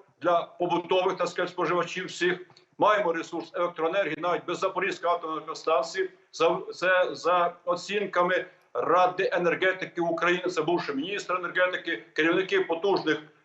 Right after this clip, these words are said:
енергетичних комплексів. Це ті фахівці, які дають сьогодні оцінку реально.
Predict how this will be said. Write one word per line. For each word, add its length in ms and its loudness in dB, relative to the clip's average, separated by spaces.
енергетичних 720 0
комплексів. 600 0
Це 180 0
ті 160 -4
фахівці, 500 -4
які 220 0
дають 260 0
сьогодні 320 0
оцінку 440 -2
реально. 500 4